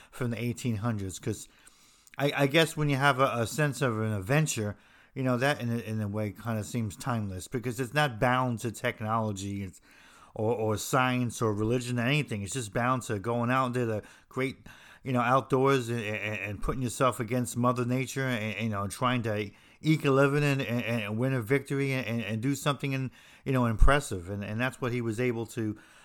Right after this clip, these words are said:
to do. Now, he grew up, I, I would say, probably in the lower middle class, and he was a guy that, that was from, from the streets, and he wound up doing a lot of travel and a lot of wandering around to try to figure out what he wanted to do with his life. And he got up to there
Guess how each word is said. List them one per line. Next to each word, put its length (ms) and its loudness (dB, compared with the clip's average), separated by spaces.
to 100 2
do. 340 6
Now, 140 0
he 140 4
grew 300 8
up, 340 6
I, 80 4
I 180 6
would 160 8
say, 200 4
probably 340 4
in 40 2
the 80 2
lower 280 6
middle 280 2
class, 440 -2
and 160 0
he 100 0
was 160 0
a 40 2
guy 220 10
that, 220 4
that 180 0
was 160 0
from, 300 0
from 220 0
the 100 2
streets, 400 -2
and 100 2
he 80 2
wound 240 2
up 100 -2
doing 220 0
a 60 2
lot 160 6
of 100 0
travel 420 2
and 80 0
a 40 2
lot 160 4
of 80 0
wandering 420 2
around 300 -2
to 60 -6
try 180 0
to 60 0
figure 220 -4
out 40 0
what 100 0
he 60 -2
wanted 260 -2
to 80 -8
do 340 -2
with 140 4
his 180 2
life. 360 4
And 120 -2
he 100 -4
got 220 6
up 140 0
to 80 -4
there 320 4